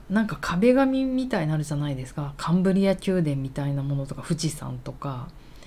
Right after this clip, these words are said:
なんか素敵な湖の写真の前とかに合成みたいに座られちゃうと、なんかそれはそれで難しいのかなと思うけど、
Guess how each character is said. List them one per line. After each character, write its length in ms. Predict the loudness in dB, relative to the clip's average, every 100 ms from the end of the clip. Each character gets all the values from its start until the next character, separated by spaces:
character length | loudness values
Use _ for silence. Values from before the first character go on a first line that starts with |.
| -16 -16 -16 -6
な 80 | -6
ん 20 |
か 140 | -6
素 100 | -12 -4
敵 280 | -4 0
な 300 | 0 0 -2 -8 -16 -18 -18 -18 -18 -4
湖 420 | 0 2 4 2
の 100 | 2
写 160 | -2 -6
真 200 | -2 0
の 80 | 2
前 200 | 2 0
と 120 | -4
か 160 | -6 -2
に 360 | 0 0 -2 -6 -16 -16 -16 -16 -12
合 200 | -2 -2
成 240 | 0 0 0
み 160 | 0
た 160 | 0 0
い 60 | 0
に 100 | -4
座 360 | -4 0 2
ら 120 | 2 0
れ 100 | -2
ち 160 | -2
ゃ 80 | -4
う 80 | -4 -4
と、 420 | 0 0 -2 -6 -14 -18 -18 -18 -18 -18 -18 -6 -2
な 120 | -2
ん 40 |
か 120 | -2
そ 160 | -4 0
れ 80 | 2
は 120 | 2
そ 140 | 2
れ 120 | 0 2
で 260 | 0 -2 -8 -18 -18 -20 -20 -20 -20 -20 -20 -12 -2
難 200 | 0 0 -2
し 140 | -2 0
い 20 |
の 100 | 0
か 140 | 0
な 140 | -2 -2
と 140 | -2
思 180 | -4 -2
う 60 | -4
け 120 | -4
ど、 360 | -2 0 -2